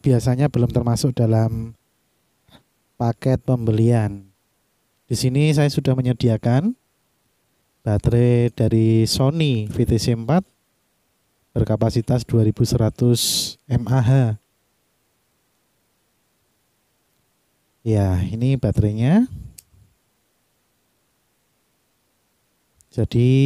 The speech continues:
eh, untuk paket pembelian Vinci X ini dia belum ada baterainya, teman-teman. Jadi kita harus membelinya dalam keadaan terpisah.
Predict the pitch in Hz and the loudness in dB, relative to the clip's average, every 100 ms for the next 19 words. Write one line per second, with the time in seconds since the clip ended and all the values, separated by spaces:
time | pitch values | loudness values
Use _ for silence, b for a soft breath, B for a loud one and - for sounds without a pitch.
0 | 139 131 117 _ 127 123 117 123 120 127 | 2 0 -4 _ -2 0 0 0 0 2
1 | 123 123 123 120 127 120 117 120 - 123 | 2 0 -2 -2 -2 0 2 2 0 -2
2 | 113 123 117 127 139 156 156 - 131 139 | 0 0 0 -2 0 0 0 0 0 0
3 | 123 120 117 117 120 107 98 110 127 120 | 2 0 2 0 -2 -2 0 0 0 0
4 | 107 98 101 101 _ _ _ _ _ 107 | 0 0 -2 -4 _ _ _ _ _ -4
5 | 110 113 117 113 107 110 - 113 101 98 | 0 0 2 2 2 0 -2 -6 -2 -2
6 | 104 117 107 101 104 107 104 110 101 104 | 0 -2 -2 -2 -2 -4 -6 -4 -4 -2
7 | 95 107 101 104 110 127 120 90 | -2 -2 -2 -2 -2 0 0 -2